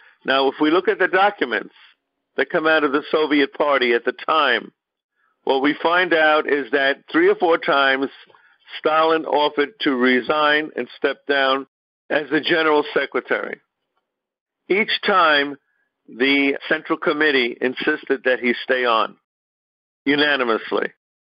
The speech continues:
Who were the people that supported Trotsky?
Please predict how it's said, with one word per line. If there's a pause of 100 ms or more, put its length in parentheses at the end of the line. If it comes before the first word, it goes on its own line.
(480)
Who
were
the
people
that
supported (280)
Trotsky?